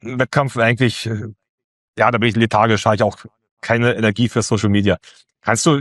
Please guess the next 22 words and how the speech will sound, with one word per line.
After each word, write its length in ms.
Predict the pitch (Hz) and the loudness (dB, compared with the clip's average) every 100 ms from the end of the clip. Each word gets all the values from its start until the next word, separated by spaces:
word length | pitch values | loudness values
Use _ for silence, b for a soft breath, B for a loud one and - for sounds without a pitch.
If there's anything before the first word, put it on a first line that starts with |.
| 117 | 0
jetzt 220 | 123 - | -2 2
schon 120 | 165 | 2
sagen, 260 | 117 123 151 | 4 2 2
nach 100 | 127 | 0
den 140 | 147 | 0
paar 140 | 135 113 | 0 0
Wochen, 340 | 131 160 131 - | 0 -2 -4 -6
hat 180 | 113 - | -6 -6
dich 100 | - | -2
das 220 | 117 - | -2 0
vielleicht 220 | 135 123 | -2 0
auch 100 | 127 | -2
ein 80 | 123 | -2
bisschen 400 | 131 139 123 107 b _ _ _ _ _ | 0 0 0 -2 b _ _ _ _ _
mit 120 | - 117 | -4 0
Blick 160 | 139 | 2
auf 80 | 135 | 2
deine 200 | 131 127 | 0 0
Zukunft 360 | 135 165 156 139 | 0 2 2 2
als 120 | 123 | 2
Bodybuilder 600 | 131 147 143 143 143 131 _ _ | 2 2 2 2 2 -2 _ _
vorangebracht? 880 | - 101 143 180 151 156 160 - | -2 0 2 0 2 0 0 -10